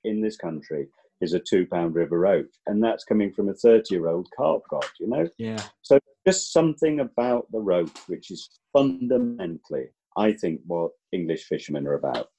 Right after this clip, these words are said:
Speaker 2: Yeah,
Speaker 1: I
Speaker 2: they
Speaker 1: don't
Speaker 2: are.
Speaker 1: know.
Speaker 2: No, I,
Speaker 1: But
Speaker 2: yeah, it's, it's a funny one 'cause they, they've just got this cult, haven't they, going for them?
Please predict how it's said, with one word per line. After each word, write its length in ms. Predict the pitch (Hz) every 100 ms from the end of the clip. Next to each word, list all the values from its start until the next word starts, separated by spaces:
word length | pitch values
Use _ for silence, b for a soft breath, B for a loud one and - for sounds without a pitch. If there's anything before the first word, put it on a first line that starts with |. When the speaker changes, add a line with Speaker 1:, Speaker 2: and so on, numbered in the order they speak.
| _ -
Speaker 2:
Yeah, 320 | 113 95 80 -
Speaker 1:
I 80 | 107
Speaker 2:
they 20 | 101
Speaker 1:
don't 200 | 98 - -
Speaker 2:
are. 80 | 110
Speaker 1:
know. 60 | - _ _ _ _ -
Speaker 2:
No, 300 | 147 165 160
I, 100 | 147
Speaker 1:
But 120 | 127
Speaker 2:
yeah, 340 | 143 123 107 -
it's, 220 | 117 120
it's 280 | 123 123 123
a 40 | 135
funny 260 | 143 139
one 180 | 104 92
'cause 140 | 107
they, 160 | 120 113
they've 220 | - 123
just 120 | 117
got 120 | - 98
this 100 | -
cult, 520 | - - 127 95 -
haven't 180 | 101 98
they, 120 | 95
going 200 | - 101
for 120 | 95
them? 100 | 90